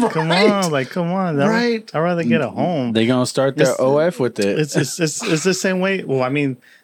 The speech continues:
Speaker 1: yeah, you're gonna get a B B L. Maybe, are, are you gonna be, like, stripping and shit, or, like,
Speaker 2: Yeah,
Speaker 1: what,
Speaker 2: like,
Speaker 1: to get
Speaker 2: uh,
Speaker 1: your
Speaker 2: uh,
Speaker 1: money back?
Speaker 2: exactly.
Speaker 1: Or what?
Speaker 2: Like, like, if
Speaker 1: But
Speaker 2: you're making money with it, then sure, I, I'm, I'm not gonna,
Speaker 1: Yeah.
Speaker 2: you know, that's a,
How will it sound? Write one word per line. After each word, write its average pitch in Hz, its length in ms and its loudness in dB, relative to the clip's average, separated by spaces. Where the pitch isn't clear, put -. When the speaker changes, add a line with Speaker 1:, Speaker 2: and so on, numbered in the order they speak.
Speaker 1:
yeah, 165 200 0
you're 175 80 0
gonna 175 160 0
get 151 180 -2
a 139 60 -2
B 151 140 -2
B 143 180 0
L. 147 140 2
Maybe, 143 420 -2
are, 127 240 -4
are 123 120 -2
you 131 80 -4
gonna 139 160 -2
be, 127 200 -2
like, 113 180 -4
stripping 175 380 -4
and 170 100 -4
shit, 185 260 -2
or, 147 140 0
like, - 100 4
Speaker 2:
Yeah, - 100 6
Speaker 1:
what, - 20 6
Speaker 2:
like, 254 140 6
Speaker 1:
to 226 120 2
get - 120 0
Speaker 2:
uh, - 40 2
Speaker 1:
your 233 80 4
Speaker 2:
uh, - 20 2
Speaker 1:
money 180 200 0
back? 196 240 0
Speaker 2:
exactly. 180 500 4
Speaker 1:
Or 151 60 4
what? 139 160 0
Speaker 2:
Like, - 80 -8
like, 139 100 2
if 135 60 2
Speaker 1:
But 127 80 0
Speaker 2:
you're 254 80 4
making 175 260 0
money 208 320 0
with 147 160 4
it, 139 200 -2
then 143 120 2
sure, 269 380 0
I, 151 180 -4
I'm, 160 140 -2
I'm 160 160 4
not 160 180 2
gonna, 147 220 4
Speaker 1:
Yeah. 160 180 0
Speaker 2:
you 170 80 4
know, 156 180 4
that's 185 200 2
a, 175 80 -2